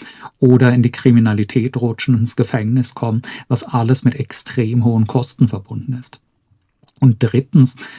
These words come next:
weil Obdachlosigkeit nahezu ausschließt, dass die Betroffenen wieder erwerbstätig werden können.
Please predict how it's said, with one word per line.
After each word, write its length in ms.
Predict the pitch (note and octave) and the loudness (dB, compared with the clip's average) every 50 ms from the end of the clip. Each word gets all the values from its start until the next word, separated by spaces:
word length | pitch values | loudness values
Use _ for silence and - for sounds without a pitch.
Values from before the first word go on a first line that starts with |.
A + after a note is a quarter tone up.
| - - _ | -20 -4 _
weil 140 | B2+ A#2+ | 0 0
Obdachlosigkeit 1080 | A#2+ - - C#3+ C#3 - - E3 C#3 - C3 A2+ A2 G#2+ B2+ C3 - - B2+ B2 - - | 0 -2 -6 -8 -6 -2 -2 -2 0 0 0 -2 0 -2 -2 -4 -2 -2 -4 -4 0 0
nahezu 600 | B2 A2+ G#2+ G#2+ A2 B2 C#3 C#3 - - B2+ - | 2 2 2 2 0 0 -2 -4 -2 -4 -4 -4
ausschließt, 800 | _ - C3 A2 C#3 D3+ - - - - B2+ A#2 A#2+ C3 - - | _ -8 -6 -6 -6 -6 -6 -10 -6 -4 -2 -2 -2 -2 -2 -4
dass 80 | C3 - | -4 -2
die 80 | - C3+ | -2 -2
Betroffenen 680 | - C3+ - - - B2 A#2+ - - D3 C3 B2+ B2 A2+ | -2 -2 -4 -2 -2 -2 -2 0 2 2 4 4 4 2
wieder 220 | A#2+ A#2+ A2+ - - | 0 -4 -4 -4 -4
erwerbstätig 800 | G#2+ G2+ A2 A#2 B2 - - - - B2 G2 - - G2+ F#2+ - | -4 -2 0 -2 -2 -4 -8 -4 -2 -2 -2 0 -4 -8 -4 -4
werden 280 | A2 G2 F#2+ G2 F#2+ | -4 -4 -4 -6 -6
können. 260 | - - A#2+ A2+ A2 | -6 -6 -8 -8 -8